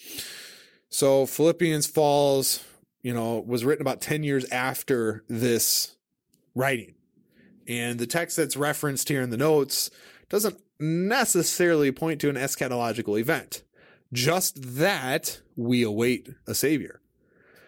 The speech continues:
And our citizenship is in heaven. Again, does that heaven mean new heavens, new earth here, or is it new heavens and new earth in another place? Another theology, another time. I know I keep repeating that. Now, I do want to make a note,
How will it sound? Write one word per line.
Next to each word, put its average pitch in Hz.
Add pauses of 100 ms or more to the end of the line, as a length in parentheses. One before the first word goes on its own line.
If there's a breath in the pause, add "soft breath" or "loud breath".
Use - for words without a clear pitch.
(680 soft breath)
And 127
our 107
citizenship 147
is 117
in 110
heaven. 131 (460)
Again, 139
does 127
that 120
heaven 127
mean 120
new 120
heavens, 120
new 117
earth 127
here, 160
or 127
is 120
it 120
new 123
heavens 120
and 117
new 113
earth 117
in 113
another 107
place? 127 (200)
Another 135
theology, 98
another 92
time. 95
I 117
know 98
I 98
keep - (100)
repeating 98
that. 87 (1800 loud breath)
Now, 165
I 151
do 196
want 240
to 190
make 165
a 156
note, 131